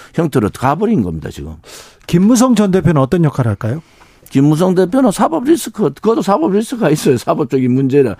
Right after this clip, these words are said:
Speaker 1: 해결 안 된 거 있으니까 뒤에서 상황 노릇하고 있다고.
Speaker 2: 뒤에서 상황?
Speaker 1: 네.
Speaker 2: 이 지금 그러면 대통령실, 대통령실을 움직이는 상황이 지금 김무성이라고 얘기하시는 건가요?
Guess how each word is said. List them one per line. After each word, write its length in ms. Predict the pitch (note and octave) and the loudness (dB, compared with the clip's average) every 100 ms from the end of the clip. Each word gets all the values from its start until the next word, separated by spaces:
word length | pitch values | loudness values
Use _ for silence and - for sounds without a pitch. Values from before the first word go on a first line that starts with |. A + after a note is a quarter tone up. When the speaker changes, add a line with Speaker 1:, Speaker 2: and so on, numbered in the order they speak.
| - - | -14 -6
Speaker 1:
해결 260 | E3 E3 F3 | 0 2 2
안 160 | B2+ A#2+ | 2 2
된 160 | E3 | 2
거 100 | D3+ | 0
있으니까 760 | G2 B2+ C3 - A2 A2+ F2+ - _ - - _ - | 0 0 0 0 0 0 -2 -8 _ -20 -20 _ -2
뒤에서 420 | E3 G3+ G#3+ D3+ | 2 4 2 -2
상황 400 | C#3+ C#3+ D#3+ E3+ | -2 0 0 0
노릇하고 460 | D#3+ A3+ D#3+ D3 | 0 0 -2 -2
있다고. 340 | C3+ - G#2+ E2 _ _ _ _ _ _ _ | -6 -8 -14 -16 _ _ _ _ _ _ _
Speaker 2:
뒤에서 300 | - D3 C#3 | -6 -4 -6
상황? 360 | B2+ C3 C#3+ C#3+ | -10 -10 -10 -12
Speaker 1:
네. 80 | D#2 - _ _ _ - _ - | -16 -20 _ _ _ -20 _ -12
Speaker 2:
이 380 | - G3 B3 B3 | -2 4 4 4
지금 320 | - F#3 G#3+ | 2 0 0
그러면 420 | F3 F#3 F#3+ E3+ C3 - | 2 0 0 -2 -4 -8
대통령실, 760 | - F#3 A3+ A3 G#3+ F#3 D#3+ A#2+ - _ _ _ _ _ | -4 0 0 2 0 -2 -2 -4 -4 _ _ _ _ _
대통령실을 800 | - F3 A3 A3 G#3+ G3+ G3+ F3+ | -12 -8 -4 -4 -4 -6 -4 -2
움직이는 720 | D3+ F#3 G3 G#3+ F#3+ E3+ D3+ B2+ _ _ _ _ - | -2 -6 -6 -4 -4 -4 -6 -10 _ _ _ _ -18
상황이 640 | - G#3 A3+ G#3+ F#3 D#3 | -8 -4 -2 -2 -4 -8
지금 200 | - D3+ | -8 -10
김무성이라고 760 | D#3+ F#3 G#3+ G3 D#3+ C#3 A#2+ A#2 | -6 -4 -4 -4 -4 -6 -6 -10
얘기하시는 480 | A2+ B2 G#2+ B2 | -10 -12 -12 -14
건가요? 320 | G#2 G2+ G2 | -14 -16 -18